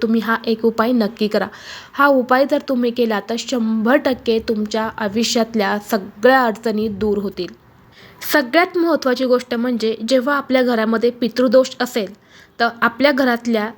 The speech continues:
सर्व व्यक्तींना त्याच्या अडचणी ज्या आहेत तर त्या येत असतात. यामुळे यासारख्या सर्व गोष्टी ज्या आहेत त्या आपल्या घरामध्ये घडत असतात,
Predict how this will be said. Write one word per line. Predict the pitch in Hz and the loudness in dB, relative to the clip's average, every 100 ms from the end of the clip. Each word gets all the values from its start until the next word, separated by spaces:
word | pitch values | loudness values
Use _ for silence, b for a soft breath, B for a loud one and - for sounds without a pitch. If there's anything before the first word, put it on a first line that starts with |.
| - | -14
सर्व | - 269 269 | -2 2 2
व्यक्तींना | 277 240 - 254 226 208 233 - | 4 2 0 -2 0 0 -4 -2
त्याच्या | 220 214 233 - | -2 0 -2 0
अडचणी | 226 226 254 277 | 0 2 2 2
ज्या | 262 | 0
आहेत | 247 196 - | 0 -4 -4
तर | 220 | -4
त्या | 220 233 240 | -2 -2 0
येत | 214 214 | -2 0
असतात. | 202 - 185 - - B B B B B B - | -4 -4 -6 -8 -18 B B B B B B 2
यामुळे | 277 294 302 302 | 4 4 2 2
यासारख्या | 277 262 254 247 240 247 | 2 0 0 -4 -2 -4
सर्व | 247 240 233 | -4 -2 -2
गोष्टी | 240 240 233 - | 0 -2 -2 -2
ज्या | 247 254 | 0 0
आहेत | 233 185 - | 0 -4 -2
त्या | |
आपल्या | 208 208 214 | -2 0 -2
घरामध्ये | 220 214 208 202 233 | 0 0 0 0 0
घडत | 247 240 220 | 2 2 0
असतात, | 202 - 185 | -6 -6 -10